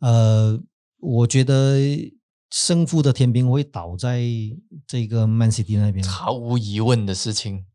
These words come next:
Speaker 1: 小胜啊。
Speaker 2: 小胜啊。
Speaker 1: 对，我认为是一场小胜。
Speaker 2: 是，但是别忘了德比战啊，这个，这个是不能输啊。
Speaker 1: 嗯。
Speaker 2: 输，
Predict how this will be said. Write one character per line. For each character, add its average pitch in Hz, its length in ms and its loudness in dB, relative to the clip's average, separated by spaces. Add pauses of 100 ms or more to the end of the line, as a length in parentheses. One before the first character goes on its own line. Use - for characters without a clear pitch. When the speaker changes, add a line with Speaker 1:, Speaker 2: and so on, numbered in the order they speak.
(100)
Speaker 1:
小 107 260 0
胜 139 180 2
啊。 113 200 2 (220)
Speaker 2:
小 98 280 -2
胜 110 220 -2
啊。 98 100 -2
Speaker 1:
对， 117 240 0
我 104 320 -4
认 120 140 0
为 117 100 0
是 113 120 -6
一 117 40 -4
场 101 140 -4
小 90 160 -8
胜。 98 180 -4 (180)
Speaker 2:
是， 98 300 -6 (140)
但 110 100 -6
是 117 80 -6
别 117 120 -2
忘 117 120 0
了 104 60 -2
德 131 220 2
比 127 120 0
战 123 220 0
啊， 107 180 -4
这 123 120 -10
个， 120 120 -4
这 117 120 -6
个 113 100 -2
是 107 100 -8
不 151 160 -4
能 98 160 0
输 98 180 -2
啊。 90 200 -4 (160)
Speaker 1:
嗯。 98 260 -2
Speaker 2:
输， 120 240 0